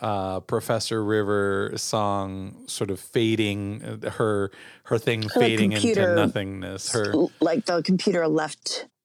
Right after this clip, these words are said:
Speaker 1: Right,
Speaker 2: over
Speaker 1: her,
Speaker 2: her,
Speaker 1: her
Speaker 2: yeah.
Speaker 1: echo. And
Speaker 2: Yeah.
Speaker 1: he runs and he plugs her into the computer. And in a way, he saves her in that he deposits her in the computer.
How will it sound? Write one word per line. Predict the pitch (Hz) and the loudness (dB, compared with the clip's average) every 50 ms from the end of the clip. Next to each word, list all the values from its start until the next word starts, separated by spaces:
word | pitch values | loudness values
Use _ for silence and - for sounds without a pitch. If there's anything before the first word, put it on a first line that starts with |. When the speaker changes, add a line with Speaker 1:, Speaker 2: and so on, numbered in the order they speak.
| - - | -10 -2
Speaker 1:
Right, | 123 127 113 110 | 2 4 4 4
Speaker 2:
over | 151 147 | 4 4
Speaker 1:
her, | 151 120 110 104 107 151 | 4 4 4 4 2 2
Speaker 2:
her, | 139 131 123 | 4 4 4
Speaker 1:
her | - | 4
Speaker 2:
yeah. | 156 151 127 117 117 | 4 2 2 2 2
Speaker 1:
echo. | - - 110 98 92 90 90 87 - - _ - | 2 2 2 2 2 0 -2 -4 -6 -10 _ -4
And | 123 113 110 107 104 101 190 | -2 0 0 2 2 2 0
Speaker 2:
Yeah. | 180 - - 98 98 98 101 - - | 0 0 -2 -4 -4 -6 -8 -10 -10
Speaker 1:
he | - - 131 123 | -10 -4 -2 0
runs | 120 107 101 104 117 120 123 123 123 123 127 123 117 113 | 0 0 0 0 2 2 2 2 0 -2 -2 -4 -4 -4
and | 110 101 92 | -6 -6 -6
he | - 104 | -8 -10
plugs | 92 - - - - 123 123 123 120 113 110 | -10 -10 -10 -6 0 0 0 0 0 -2 0
her | 117 113 110 | 0 2 2
into | 110 107 107 107 - - | 2 0 -2 -4 -6 -6
the | 101 107 98 | -4 -4 -4
computer. | - - 101 98 - - 101 95 90 92 90 90 87 90 90 _ _ _ _ _ _ _ _ _ _ _ _ _ _ _ _ _ _ _ _ _ _ - | -6 -8 -10 -10 -8 -6 -6 -4 -2 -2 -2 -2 -4 -4 -6 _ _ _ _ _ _ _ _ _ _ _ _ _ _ _ _ _ _ _ _ _ _ -8
And | 120 117 110 107 104 104 101 98 - _ _ _ - | -8 -6 -6 -6 -8 -8 -10 -12 -14 _ _ _ -4
in | 123 123 | -2 0
a | 120 113 | 0 0
way, | 110 120 127 139 135 | 2 2 2 2 0
he | 123 - - 113 110 | -2 -4 -6 -6 -6
saves | 101 - - - - - 135 160 185 190 175 147 - | -4 -4 -6 -4 -2 -2 -2 -2 -2 -4 -6 -6 -6
her | - 95 95 95 95 107 110 | -4 -4 -2 -2 -2 -4 -4
in | 107 107 104 101 | -4 -4 -4 -4
that | 101 101 98 | -4 -4 -6
he | 98 - - 113 101 | -6 -8 -8 -8 -6
deposits | 95 95 - - - - - - 120 120 120 110 113 110 98 - | -6 -8 -10 -10 -16 -6 -2 0 2 2 2 0 -2 -4 -4 -4
her | - - 101 95 92 | -4 -4 -2 -2 -2
in | 104 - 92 98 98 | -2 -4 -6 -6 -6
the | 95 92 | -8 -10
computer. | - - 98 92 - - 90 90 90 92 92 92 90 92 | -10 -10 -12 -12 -10 -8 -8 -6 -6 -6 -6 -6 -8 -8